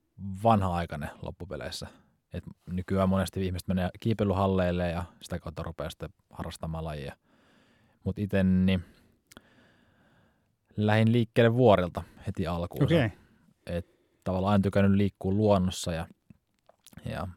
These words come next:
Speaker 1: tutkia ympäristöä ja tavallaan urheilla, urheilla tota luonnossa. Ja sitten kaksituhatta seitsemän niin käytiin Madeiran saarella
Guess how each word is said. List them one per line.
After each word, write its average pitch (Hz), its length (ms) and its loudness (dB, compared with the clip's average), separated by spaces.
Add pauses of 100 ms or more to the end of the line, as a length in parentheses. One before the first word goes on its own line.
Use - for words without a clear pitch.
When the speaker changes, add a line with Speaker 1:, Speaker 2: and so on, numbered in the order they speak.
(140)
Speaker 1:
tutkia 87 340 -6
ympäristöä 85 520 -6
ja 80 100 -6 (1200)
tavallaan 127 320 4
urheilla, 117 360 6 (240)
urheilla 107 440 -2
tota 95 260 -4 (920)
luonnossa. 113 440 6
Ja 107 100 6
sitten 110 280 0 (1600)
kaksituhatta 113 540 0
seitsemän 101 760 2
niin 90 100 -2
käytiin 95 360 0
Madeiran 95 560 2
saarella - 420 -12